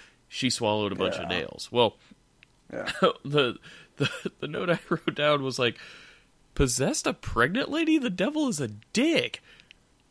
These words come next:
Speaker 2: Yeah. Yeah, yeah, that's pretty,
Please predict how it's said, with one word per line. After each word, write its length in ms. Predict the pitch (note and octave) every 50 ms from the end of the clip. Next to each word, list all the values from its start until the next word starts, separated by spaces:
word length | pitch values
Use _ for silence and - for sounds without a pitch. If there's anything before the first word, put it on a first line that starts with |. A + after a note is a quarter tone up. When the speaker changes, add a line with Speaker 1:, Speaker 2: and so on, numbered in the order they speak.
| _ - -
Speaker 2:
Yeah. 540 | B2+ B2+ C3 D3 D3+ D3+ C#3 B2 A#2+ A#2+ - - _ _ _ _ _ _ _ _ _ _ _ _ _ _ _ _ _ _ -
Yeah, 320 | C#3 D#3 D#3 C#3+ B2+ A#2+
yeah, 180 | B2+ D3 C3+ B2
that's 180 | C#3+ F#3 - -
pretty, 480 | - B3+ B3 G3+ E3+ D3+ C3+ C3 -